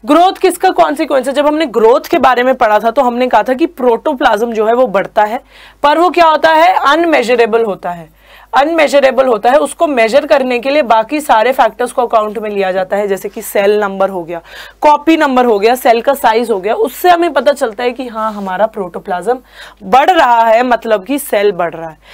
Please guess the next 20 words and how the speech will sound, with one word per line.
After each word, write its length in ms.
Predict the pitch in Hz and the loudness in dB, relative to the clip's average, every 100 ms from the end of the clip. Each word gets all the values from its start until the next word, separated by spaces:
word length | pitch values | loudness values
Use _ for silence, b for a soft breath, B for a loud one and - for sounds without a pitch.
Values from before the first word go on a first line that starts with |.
| B - | B -10
तो 80 | |
क्या 180 | - 320 | 0 2
हम 280 | 330 349 339 | 4 2 0
इसका 220 | 330 349 | 0 2
answer 340 | 320 311 339 - | 2 4 2 2
ए 220 | 269 302 | 2 2
बोल 220 | 302 311 | 2 0
सकते 300 | 339 339 349 | -2 -2 -2
हैं? 240 | 311 254 - b b b - | -2 -4 -12 b b b 0
क्या 120 | 320 | 2
हम 200 | 339 330 | 2 0
इसका 220 | 285 359 | 0 -2
ए 220 | 349 294 | 2 0
बोल 200 | 320 311 | 2 0
सकते 240 | 330 269 339 | 0 -2 -2
हैं 100 | 320 | 0
कि 100 | 285 | -2
growth 560 | 190 262 285 381 403 | 0 2 4 2 0
जो 200 | 277 302 | 0 2
है 380 | 262 226 220 240 | 4 4 4 2